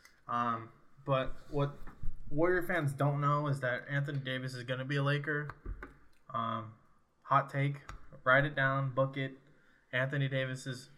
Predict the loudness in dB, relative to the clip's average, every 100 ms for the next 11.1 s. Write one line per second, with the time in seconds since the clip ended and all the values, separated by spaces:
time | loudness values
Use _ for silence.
0 | -12 2 4 4 2 2 2 2 0 2
1 | 0 -2 -4 -4 -4 -4 -4 -2 -2 0
2 | 2 2 0 -2 -2 -4 -6 -20 -20 -20
3 | -10 -6 -4 -4 0 0 2 4 4 2
4 | 0 -6 -6 -10 -6 -4 0 -2 0 -2
5 | -2 -2 -4 -4 -10 -8 -6 -6 -10 -8
6 | -4 0 0 0 -2 -2 -4 0 2 2
7 | -2 -8 -14 -20 -20 -20 -20 -20 -20 -20
8 | _ -8 0 0 2 0 2 2 4 2
9 | 0 2 2 2 -2 -2 -4 -4 -8 -18
10 | -18 -16 -20 -20 -20 -14 -6 -4 -4 -6